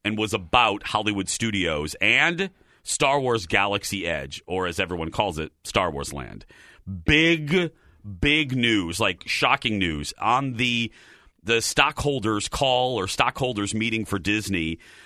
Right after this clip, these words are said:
Bob Iger, the bigwig for the Walt Disney Company, announced that Walt Disney, uh, the, the opening dates for Galaxy's Edge for Disneyland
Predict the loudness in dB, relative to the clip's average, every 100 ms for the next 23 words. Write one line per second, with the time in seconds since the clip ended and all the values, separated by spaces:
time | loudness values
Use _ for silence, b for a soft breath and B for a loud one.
0 | B 2 4 4 4 2 2 -2 -2 -2
1 | 0 0 0 0 0 -6 -14 -4 -2 0
2 | 0 -2 -2 -2 -2 -2 -4 -2 -4 -4
3 | -4 -4 -4 -2 0 0 0 -6 -12 B
4 | B B -2 -2 2 0 0 -2 0 0
5 | 0 0 0 0 -2 -2 -2 -2 -2 -2
6 | -2 0 0 0 -2 -4 -4 -2 0 -2
7 | -4 _ -4 0 0 0 -2 -4 -2 -2
8 | -2 -4 -4 -4 -10 -4 -4 -2 -4 0
9 | 0 2 0 -2